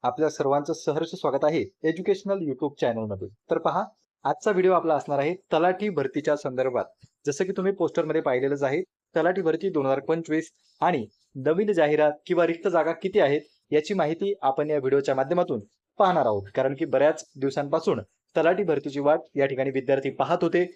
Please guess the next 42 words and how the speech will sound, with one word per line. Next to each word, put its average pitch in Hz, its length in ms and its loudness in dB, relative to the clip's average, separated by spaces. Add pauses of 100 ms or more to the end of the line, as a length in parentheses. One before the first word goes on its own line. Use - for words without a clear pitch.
(200)
पण 156 100 2
आता 151 280 2 (120)
नेमक्या 165 360 -2
जागा 135 360 2
समोर 160 320 0
आलेल्या 135 300 2
आहेत. 120 180 0 (100)
तर 180 200 2
रिक्त 147 280 -2
जागा 185 220 4
किती 165 220 -2
आहेत, 147 220 4 (380)
भरलेल्या 151 420 2
जागा 180 200 4
किती 180 220 -2
आहेत 147 220 4 (280)
आणि 190 180 2
जर 214 160 2
परीक्षा 180 340 0
झाली 160 340 0 (160)
तर 196 100 0
कोणती 180 360 -2
कंपनी 170 340 -2
परीक्षा 165 280 -2
कंडक्ट 151 320 -2
करू 180 120 2
शकते, 170 360 -2 (320)
पेपर 165 260 4
पॅटर्न 185 360 0
काय 180 160 4
असू 156 140 -2
शकतो 156 360 0
आणि 139 180 0
त्यासाठी 170 420 0
शैक्षणिक 156 480 -2
पात्रता 165 320 0
काय 165 200 4
असणार 139 240 0
आहे 156 220 2 (340)
याची 151 200 -2
संपूर्ण 147 400 -4
माहिती 147 380 0